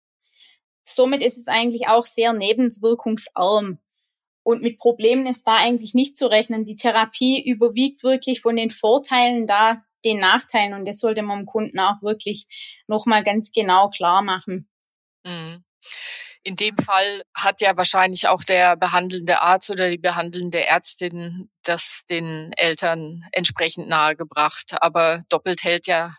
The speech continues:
Speaker 2: bekanntlich immer besser.
Speaker 1: Ja, und ich denke auch, gerade wenn man vielleicht zu Beginn neu damit jetzt konfrontiert wird, nimmt man auch nicht immer beim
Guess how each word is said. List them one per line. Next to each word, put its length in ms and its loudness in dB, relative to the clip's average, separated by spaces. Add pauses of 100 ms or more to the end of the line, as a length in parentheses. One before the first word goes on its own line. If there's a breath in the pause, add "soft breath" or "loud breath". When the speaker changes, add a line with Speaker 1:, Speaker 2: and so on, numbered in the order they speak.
Speaker 2:
bekanntlich 540 -4
immer 240 0
besser. 360 -2 (1120 loud breath)
Speaker 1:
Ja, 240 4
und 60 2
ich 160 0
denke 240 0
auch, 160 2
gerade 300 0
wenn 100 0
man 120 0
vielleicht 440 0
zu 220 -4
Beginn 640 2
neu 600 2 (260)
damit 440 2
jetzt 220 0
konfrontiert 720 2
wird, 160 0
nimmt 160 2
man 140 0
auch 180 2
nicht 260 -2
immer 480 2
beim 300 4